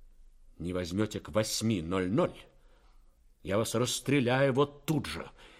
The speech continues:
из этого вот пистолета". Он легко выдернул из расстёгнутой кобуры чёрный Т Т и потряс им у меня перед носом.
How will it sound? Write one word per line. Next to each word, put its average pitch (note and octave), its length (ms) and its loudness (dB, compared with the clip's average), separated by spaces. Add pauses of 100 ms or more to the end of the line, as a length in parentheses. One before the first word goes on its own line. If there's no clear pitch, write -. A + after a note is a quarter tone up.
из F2 240 -2
этого B2+ 340 4
вот C#3 300 0
пистолета". - 800 -4 (680)
Он C#3+ 160 2
легко C3 320 -2
выдернул B2+ 460 0
из G#2+ 220 -6
расстёгнутой A#2 600 -2
кобуры A#2 360 0
чёрный G#2+ 420 0
Т - 200 -6
Т C3 300 -2 (460)
и C3 100 -6
потряс B2+ 520 -2
им A#2+ 120 -4
у A2 60 -4
меня A2+ 240 0
перед A2 280 -2
носом. G2+ 360 -6